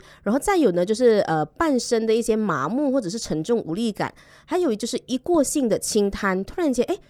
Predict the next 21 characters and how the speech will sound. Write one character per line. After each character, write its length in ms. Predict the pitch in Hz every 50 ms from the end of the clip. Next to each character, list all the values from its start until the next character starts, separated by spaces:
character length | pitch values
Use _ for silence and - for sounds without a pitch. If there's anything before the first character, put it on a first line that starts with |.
| - - _
身 180 | - - 339 339
体 260 | 285 233 185 160 156 -
一 100 | _ 202
侧 160 | 202 - - 220
不 140 | - -
能 80 | 269 185
够 60 | 170
动 260 | 170 - 285 240 196
了， 160 | 160 - - - - - - -
或 100 | - -
者 80 | 294 254
是 100 | 302 302
头 220 | - - 190 180
部 160 | 202 277 285
很 160 | 240 220 165
剧 140 | 151 - 277
烈 120 | 277 285 247
的 80 | 240
胀 280 | 220 - 311 294 269 262
痛 320 | - - 294 294 269 247
啦， 180 | 240 226 226